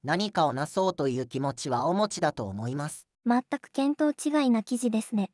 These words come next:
Speaker 2: 総裁選と石丸さん個人の存在感を比較するのは違うでしょう。そもそも総裁選は国民が直接選べないのだから、土俵が全く違う。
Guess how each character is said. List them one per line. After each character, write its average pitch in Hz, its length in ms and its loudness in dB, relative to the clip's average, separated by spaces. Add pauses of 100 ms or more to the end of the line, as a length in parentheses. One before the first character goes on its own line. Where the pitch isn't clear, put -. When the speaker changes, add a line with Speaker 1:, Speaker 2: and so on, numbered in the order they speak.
(160)
Speaker 2:
総 269 240 -2
裁 285 260 -2
選 269 240 0
と 254 140 -2
石 220 180 -2
丸 269 220 2
さ 277 180 -2
ん 277 80 0
個 285 140 -2
人 269 240 4
の 220 80 2
存 262 260 0
在 277 220 0
感 247 260 2
を 214 60 2
比 - 160 -10
較 - 180 -6
す - 160 -2
る 262 80 4
の 254 140 4
は 202 80 2
違 220 380 -2
う - 20 2
で 208 100 0
し 208 160 -4
ょ 202 60 0
う。 202 80 -6 (180)
そ 294 140 0
も 302 160 4
そ 240 120 0
も 214 120 4
総 240 240 -2
裁 254 260 0
選 254 220 2
は 214 120 0
国 240 320 -2
民 262 180 6
が 254 80 2
直 247 240 -4
接 - 220 -4
選 262 300 0
べ 277 100 2
な 269 140 2
い 254 80 4
の 214 140 2
だ 202 100 -2
か 208 140 -4
ら、 196 160 -2 (340)
土 220 120 -4
俵 262 260 0
が 254 100 2
全 233 180 2 (160)
く - 120 -20 (100)
違 233 60 2 (160)
う。 214 80 -8